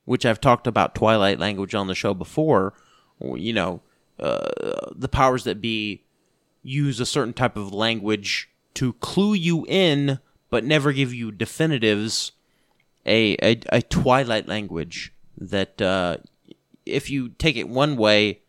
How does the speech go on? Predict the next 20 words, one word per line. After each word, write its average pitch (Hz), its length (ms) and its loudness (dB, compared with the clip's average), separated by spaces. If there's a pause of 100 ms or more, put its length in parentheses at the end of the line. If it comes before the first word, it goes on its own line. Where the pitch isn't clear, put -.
(240)
means 123 320 0
the 107 100 -6
truth, 147 540 4
but 120 120 4
if 107 120 -4
you 113 80 -6
take 127 200 0
another 113 300 2
way, 101 420 2 (340)
it 104 100 2
means 107 340 -2
a 98 40 -4
falsehood. - 560 -2 (1120)
Anyway, 127 340 2 (680)
uh, 113 360 4
he 147 200 -2
talks 143 280 2
about 107 400 -2
the 120 100 -2
narrative. 101 680 -4